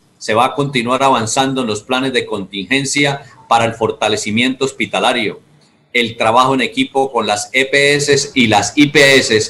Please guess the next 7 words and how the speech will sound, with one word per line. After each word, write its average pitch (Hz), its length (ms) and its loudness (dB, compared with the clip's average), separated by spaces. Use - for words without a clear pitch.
es 120 140 2
fundamental 117 1120 2
para 110 260 2
contrarrestar 110 760 2
la 131 120 -2
emergencia 120 500 -4
sanitaria 123 760 -4